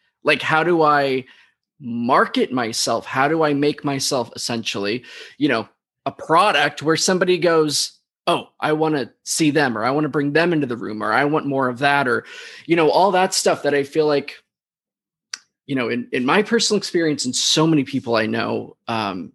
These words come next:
you know, say, "I never really got that,"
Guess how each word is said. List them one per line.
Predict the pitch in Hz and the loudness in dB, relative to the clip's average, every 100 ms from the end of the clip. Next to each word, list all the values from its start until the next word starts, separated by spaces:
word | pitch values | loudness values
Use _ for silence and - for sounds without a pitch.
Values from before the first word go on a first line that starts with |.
| - | -10
you | 117 | -6
know, | 117 | -4
say, | 110 143 131 117 - _ _ _ _ _ - | -2 2 2 0 -4 _ _ _ _ _ -16
"I | 123 | -8
never | 151 226 | 0 0
really | 262 269 220 - _ _ _ _ _ _ _ _ _ _ - | 0 0 -2 -4 _ _ _ _ _ _ _ _ _ _ 0
got | 165 254 - | 2 0 -2
that," | 90 - - | -6 -6 -8